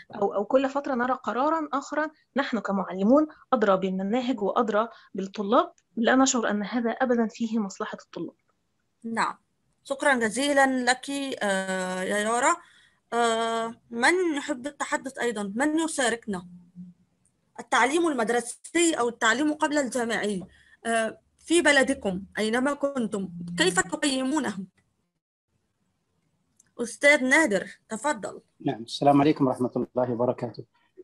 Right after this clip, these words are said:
Speaker 3: آه،
Speaker 2: وعليك
Speaker 3: بالن-،
Speaker 2: السلام ورحمة الله وبركاته.
Speaker 3: بالنسبة للتعليم، آه، أنا سأتحدث عن التعليم عامة، سواء في بلدي أو أي، أي، أي بلد عربي. آه، حقيقة، أو-، أول شيء لابد أن نفهم أن التعليم هو عبارة عن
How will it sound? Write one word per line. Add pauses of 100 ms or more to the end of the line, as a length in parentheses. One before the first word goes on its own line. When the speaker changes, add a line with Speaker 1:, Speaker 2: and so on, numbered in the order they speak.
(120)
Speaker 3:
آه،
Speaker 2:
وعليك
Speaker 3:
بالن-،
Speaker 2:
السلام (160)
ورحمة (460)
الله
وبركاته.
Speaker 3:
بالنسبة
للتعليم،
آه،
أنا
سأتحدث
عن
التعليم
عامة،
سواء
في
بلدي
أو (760)
أي، (140)
أي، (200)
أي
بلد
عربي. (680)
آه،
حقيقة، (180)
أو-،
أول
شيء
لابد
أن
نفهم
أن
التعليم
هو
عبارة
عن